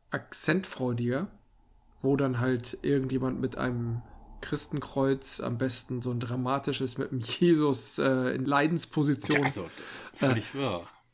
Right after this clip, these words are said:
Speaker 1: und dann denkst du, "Oh ja,
Speaker 2: Ja.
Speaker 1: die Christen, die, die haben sie jetzt auch gekriegt, die haben ja auch einen an der Waffel." Dabei sind das nur ein paar fanatische oder ab-, abgedrehte,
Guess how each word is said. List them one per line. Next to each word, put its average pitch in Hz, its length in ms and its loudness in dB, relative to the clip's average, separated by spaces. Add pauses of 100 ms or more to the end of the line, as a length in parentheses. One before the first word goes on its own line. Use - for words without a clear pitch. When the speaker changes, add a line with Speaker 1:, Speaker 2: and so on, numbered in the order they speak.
Speaker 1:
und 160 120 2
dann 147 100 4
denkst 151 220 2
du, 160 100 0 (120)
"Oh 131 100 -2
ja, 131 200 0
Speaker 2:
Ja. 117 100 2
Speaker 1:
die 113 60 -4
Christen, 131 440 -6
die, 139 240 -2
die 135 160 -2
haben 131 180 -4
sie 139 140 -6
jetzt 135 180 -2
auch 127 140 -4
gekriegt, 117 420 -8
die 120 60 -2
haben 127 100 -4
ja - 80 -2
auch - 140 -4
einen 135 160 -6
an 123 80 -6
der 113 160 -4
Waffel." - 320 -8
Dabei 127 240 -4
sind 139 180 -2
das 151 160 -2
nur 143 140 -2
ein 120 120 -4
paar 135 200 -6
fanatische 143 720 -2
oder 127 380 0 (240)
ab-, - 260 -6 (140)
abgedrehte, 143 720 0